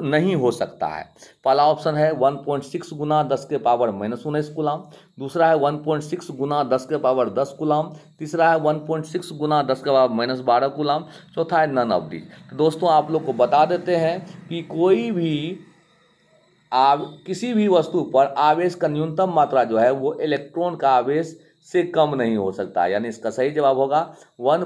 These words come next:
पॉइंट सिक्स गुना दस का पावर माइनस उन्नीस कूलाम। ए ऑप्शन करेक्ट है। क्वेश्चन नंबर टेन आते हैं दोस्तों,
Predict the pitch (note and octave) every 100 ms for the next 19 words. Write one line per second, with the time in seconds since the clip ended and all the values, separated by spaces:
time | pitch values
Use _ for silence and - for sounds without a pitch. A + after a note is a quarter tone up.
0 | F3 D#3+ D#3 D3+ F#3 F3 D#3+ C#3 C3 C3+
1 | C3 A#2+ - A#2 A2+ A2 B2+ F3+ G#3 -
2 | _ A#2 A#2 A#2+ D3+ D3+ - B2+ A2+ G#2+
3 | - F#2+ E2+ D2 - _ _ _ _ _
4 | _ _ _ _ _ _ - C3 D3+ B2+
5 | - C#3+ D3+ - G#2+ F#2 - E2 - D3
6 | D3 A3 G#3 G3 - E3 E3 D3 A2+ G2+
7 | F2 E2 - -